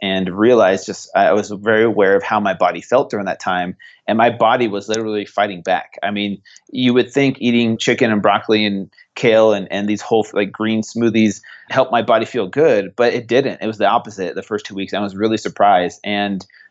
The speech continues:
um, it just opened up my eyes and humbled me in a sense to empathize with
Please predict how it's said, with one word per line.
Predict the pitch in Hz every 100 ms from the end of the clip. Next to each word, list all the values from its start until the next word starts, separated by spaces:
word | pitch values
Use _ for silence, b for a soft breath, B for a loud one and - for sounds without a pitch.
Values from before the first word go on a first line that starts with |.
| -
um, | 101 110
it | 120
just | 147 -
opened | - 139 143
up | 120
my | 110
eyes | 120 143
and | 113 101
humbled | 147 147 110
me | 104 104
in | 98
a | 107
sense | 95 107 101 - -
to | 113 101 98
empathize | 143 143 120 101 98
with | 104